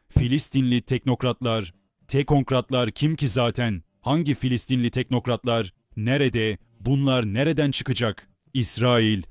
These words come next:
yönetimi uluslararası bir konsorsiyuma devretmeyi ve başkanlığını Donald Trump'ın yapmasını kabul etti.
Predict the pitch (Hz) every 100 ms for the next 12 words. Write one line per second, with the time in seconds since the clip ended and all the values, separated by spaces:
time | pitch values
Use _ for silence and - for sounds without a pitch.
0 | - 110 120 113 120 120 113 - 120 117
1 | - 143 135 127 131 117 - 123 - 127
2 | 113 127 120 151 143 120 120 120 113 110
3 | 104 - 107 120 85 113 - 123 120 117
4 | 117 117 98 131 147 135 - 131 120 147
5 | 156 147 151 135 143 143 127 113 120 117
6 | - 123 113